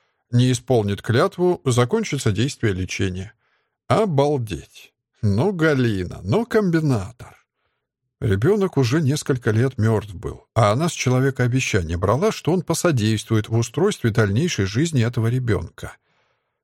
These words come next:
Кассандра, ядрить твою налево! Понимаю, что мне и Софья добра желала, но как же бесит вся эта мистика! Итак, Петр Иванович.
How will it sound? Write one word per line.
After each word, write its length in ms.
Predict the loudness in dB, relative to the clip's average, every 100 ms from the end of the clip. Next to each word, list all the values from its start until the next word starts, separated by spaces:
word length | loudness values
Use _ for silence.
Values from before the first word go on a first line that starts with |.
| _
Кассандра, 720 | 2 2 2 0 0 0 -2 0
ядрить 380 | 0 2 0 -2
твою 260 | 0 0 0
налево! 460 | -2 -2 -6 -10 _ _ _ _ _
Понимаю, 480 | 2 4 4 2 0
что 340 | 2 2 4
мне 280 | 2 2 2
и 40 |
Софья 400 | 2 0 0 0
добра 380 | 0 2 2 2
желала, 720 | 2 0 2 0 0 -4 -14 _ -6
но 200 | 0 0
как 280 | 0 0 0
же 120 | 2
бесит 480 | 0 2 0 0 -2
вся 200 | -2 0
эта 220 | 0 0
мистика! 720 | 0 2 0 -4 -14 -16 -20 _ _ _ _ _ _ _ _ _ _ _ _ -4
Итак, 480 | 0 2 0 -2 -14 _ _
Петр 340 | 0 2 0
Иванович. 640 | 0 -2 -6 -10 -14 -14